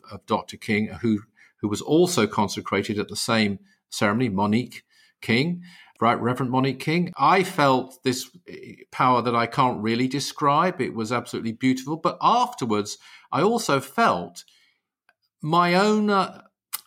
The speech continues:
should we say unworthiness or uncleanliness, that I, I had a lot of work to do, a lot of, uh, lifting up to do, a lot of transmuting to do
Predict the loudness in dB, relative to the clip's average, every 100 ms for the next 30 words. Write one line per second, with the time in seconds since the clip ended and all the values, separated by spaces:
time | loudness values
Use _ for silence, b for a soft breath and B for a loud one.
0 | -10 0 0 4 4 4 2 2 4 2
1 | 0 -2 -4 -6 -2 2 2 4 2 0
2 | -2 0 2 2 2 0 -2 -2 0 2
3 | 2 0 0 2 2 2 2 0 2 2
4 | 2 -2 -6 -2 0 2 2 2 2 -2
5 | -6 b b b b b -4 0 2 0
6 | 0 2 2 2 -2 -8 0 2 4 2
7 | 0 -2 0 2 0 -2 0 0 0 -2
8 | 0 0 -2 -4 -4 -2 2 2 2